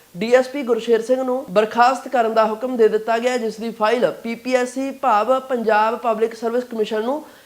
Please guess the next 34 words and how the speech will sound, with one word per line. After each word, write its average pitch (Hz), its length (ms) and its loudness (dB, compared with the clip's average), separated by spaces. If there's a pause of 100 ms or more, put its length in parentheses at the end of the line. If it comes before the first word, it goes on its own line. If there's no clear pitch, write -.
(140)
ਭੇਜ 247 220 8
ਦਿੱਤੀ 208 300 -4
ਗਈ 262 220 4
ਹੈ। 180 140 0 (320)
ਤਾਂ 254 260 2 (180)
ਇਹ 277 280 0 (120)
ਸਾਰੀ 247 240 4
ਜਾਣਕਾਰੀ 240 560 2
ਹੈ 254 60 4
ਜੋ 247 200 2
ਪੰਜਾਬ 220 420 0
ਸਰਕਾਰ 214 380 -2
ਦੇ 220 120 0
ਵੱਲੋਂ, 240 320 -2 (320)
ਪੰਜਾਬ 233 300 8
ਪੁਲਿਸ 254 220 -2
ਦੇ 262 140 4
ਵੱਲੋਂ 233 260 0 (420)
ਅਦਾਲਤ 247 520 8
ਵਿੱਚ, 240 300 2 (240)
ਹਾਈ 208 160 2
ਕੋਰਟ 269 220 -2
ਦੇ 254 120 0
ਵਿੱਚ 208 240 0
ਦਿੱਤੀ 202 340 -6
ਗਈ 254 200 4
ਹੈ 247 120 0 (360)
ਕਿ 247 100 12
ਇਸ 254 460 4
ਅਫਸਰ 226 320 2
ਦੇ 226 140 4
ਉੱਤੇ 220 240 2
ਕਾਰਵਾਈ 214 360 2
ਕਰਦਿਆਂ 220 440 0